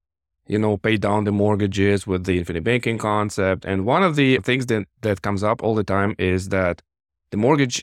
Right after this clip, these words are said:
is a tax deductible i-, in the United States, and it is not in Canada. So how, so how do we, is, is there a way to make a mortgage tax deductible in Canada, Richard?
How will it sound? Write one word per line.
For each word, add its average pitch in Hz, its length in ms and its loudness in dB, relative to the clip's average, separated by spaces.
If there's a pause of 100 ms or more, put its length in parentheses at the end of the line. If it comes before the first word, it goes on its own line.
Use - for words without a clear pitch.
is 113 500 0
a 107 100 -2
tax 110 260 -2
deductible 95 680 0 (180)
i-, 92 300 -4
in 101 180 2
the 98 80 0
United 98 380 0
States, 107 440 0 (140)
and 98 240 -2
it 95 100 0
is 98 160 0
not 98 540 0
in 92 140 -2
Canada. 90 420 -2 (300)
So 101 180 -2
how, 143 480 4 (320)
so 113 240 -4
how 127 300 0
do 123 180 0
we, 113 520 2 (360)
is, 127 140 -2
is 135 180 2
there 170 120 2
a 151 40 4
way 120 380 2
to 107 640 0 (300)
make 110 340 -2
a 104 60 0
mortgage 101 340 0
tax 95 240 -4
deductible 95 500 -2
in 101 80 0
Canada, 98 380 -2
Richard? 110 260 -2